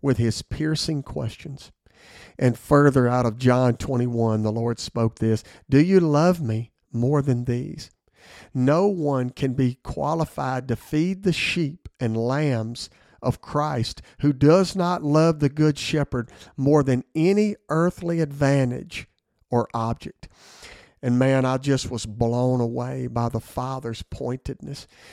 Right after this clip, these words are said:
His words, they, they struck me right into my heart. And I just had to sit there and just dig deep within and, and just acknowledge and recognize what the Lord was saying to me.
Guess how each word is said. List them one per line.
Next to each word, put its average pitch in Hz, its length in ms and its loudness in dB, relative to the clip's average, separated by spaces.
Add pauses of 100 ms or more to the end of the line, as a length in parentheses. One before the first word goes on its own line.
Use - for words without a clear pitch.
(140)
His 143 220 2
words, 139 500 2
they, 127 140 2
they 123 260 0
struck 151 540 -4
me 123 240 0
right 139 480 -2
into 143 440 -6
my 135 200 -8
heart. 131 440 -12 (720)
And 147 140 6
I 151 60 6
just 170 240 2
had 165 220 -2
to 143 80 4
sit - 440 -2
there 139 220 -4
and 139 120 -6
just 139 320 -4
dig 143 400 0
deep 143 280 2
within 139 580 -2
and, 131 180 -6 (320)
and 127 120 -2
just 175 260 0
acknowledge 151 680 0
and 123 120 2
recognize 131 720 -4
what 139 220 -4
the 139 80 -6
Lord 139 400 -4
was 127 160 -6
saying 143 480 -6
to - 140 -10
me. 151 340 -12